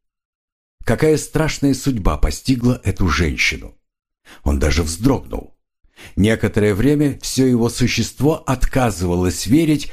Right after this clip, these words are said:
что это могло случиться. И всё-таки он знал, что это могло случиться. Белая женщина там,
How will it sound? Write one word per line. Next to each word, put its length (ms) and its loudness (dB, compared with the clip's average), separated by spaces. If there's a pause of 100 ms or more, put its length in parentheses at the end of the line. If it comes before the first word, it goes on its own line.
что 340 -2
это 240 2
могло 380 2
случиться. 840 -4 (840)
И 140 0
всё-таки 440 2
он 180 4
знал, 520 -4
что 400 -6
это 500 0
могло 500 -2
случиться. 840 -6 (880)
Белая 460 2
женщина 580 2
там, 440 -6